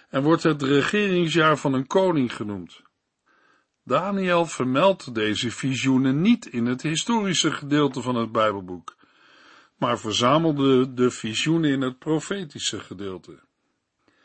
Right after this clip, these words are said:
In een nachtelijke droom zag Daniel uit alle vier de windstreken een hevige storm losbarsten, die de grote zee geeselde. De profeet zag een onafzienbare watervlakte voor zich,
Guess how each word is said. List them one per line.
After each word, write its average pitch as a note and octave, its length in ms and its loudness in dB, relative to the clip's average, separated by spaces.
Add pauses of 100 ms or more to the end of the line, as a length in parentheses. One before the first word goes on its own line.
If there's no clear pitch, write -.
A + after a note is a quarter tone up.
(360)
In A3 160 -2
een D#3 140 2
nachtelijke D#3 580 0
droom C3+ 420 2
zag B2 300 -2
Daniel C#3+ 760 2 (300)
uit D3+ 220 2
alle G3 280 0
vier F3+ 340 2
de C3+ 100 0
windstreken D#3+ 880 2
een B2+ 140 2
hevige D#3+ 520 -2
storm D3+ 500 2
losbarsten, G#2+ 800 -4 (420)
die C3 160 -2
de A#2 120 0
grote E3+ 580 2
zee B2 420 2
geeselde. A#2+ 760 -6 (1160)
De E3 120 2
profeet F#3 560 2
zag F3+ 260 2
een D#3+ 200 0
onafzienbare E3+ 1080 2
watervlakte C3+ 880 0
voor G#2+ 280 -6
zich, - 320 -14